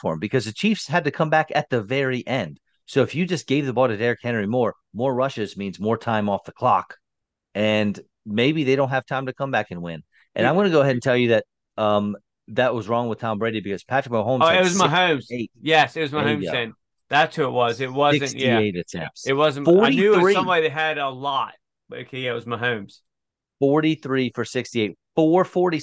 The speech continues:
Speaker 1: How do you throw for four hundred forty-six yards, only one touchdown? Uh, he d-, he also, <laughs> all right, let me give you these, these rushing lines. You ready? Isaiah Pacheco, five for five.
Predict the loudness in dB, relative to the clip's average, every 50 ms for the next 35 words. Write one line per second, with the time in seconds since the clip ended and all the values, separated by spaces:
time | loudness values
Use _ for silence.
0 | -8 -8 -6 -4 -4 -4 -4 -2 -2 -2 -2 -2 -4 -8 -6 _ -2 0 0 0
1 | 0 0 -2 -4 -4 -2 -4 -4 -2 0 0 0 0 0 0 -2 -2 -2 -2 -2
2 | -4 -4 -6 -4 -6 -6 -6 -6 -6 -4 -4 -4 -6 -8 _ _ _ _ _ _
3 | _ _ _ _ _ 0 2 2 2 2 2 0 -2 -2 0 0 2 2 4 6
4 | 6 6 4 2 2 2 4 4 4 4 0 _ _ _ _ -16 -8 -4 -2 -2
5 | -2 -4 _ _ _ _ _ _ _ 0 2 2 2 2 2 2 2 2 2 0
6 | 0 -2 -6 -16 _ -8 -4 -4 -4 -2 0 0 2 2 0 0 -4 -4 -4 -4
7 | -4 -6 -6 -6 -4 0 2 2 2 0 -2 -6 -10 _ _ _ _ _ -6 -6
8 | -2 0 2 2 2 0 -2 -4 -2 -2 -2 -2 0 -2 -4 -4 -4 -4 -2 0
9 | 0 0 -2 -4 -8 -12 -14 _ _ 0 0 2 0 0 -4